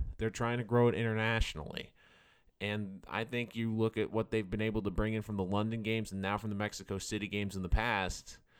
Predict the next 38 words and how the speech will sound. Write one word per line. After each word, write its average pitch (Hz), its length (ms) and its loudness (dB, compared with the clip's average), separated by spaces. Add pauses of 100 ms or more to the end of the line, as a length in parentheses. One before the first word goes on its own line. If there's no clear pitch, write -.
(160)
they're 139 120 -6
gonna 214 120 0
keep 226 220 -8
doing 151 360 0
this. - 280 -18 (160)
This 143 220 0
isn't 151 240 -6
going 127 300 0
to 117 80 -2
stop. 101 480 2 (460)
But 113 200 6
I 107 140 2
do 123 220 0
think 131 280 0
that 117 160 2
the 107 100 2
N 117 140 2
F 110 120 0
L 110 140 4
now 107 220 4
has 104 160 0
at 98 80 -4
least 110 220 -4
set 107 140 2
a 98 60 -2
precedent 107 420 0
that, 92 220 -4
look, 123 260 0 (1040)
we 139 200 6
are 190 100 0
coming 156 460 -2
to 127 180 -4
your 117 220 0
country 135 640 -2
and 101 200 0
to - 100 -6
your 110 180 -2
stadium. 92 560 0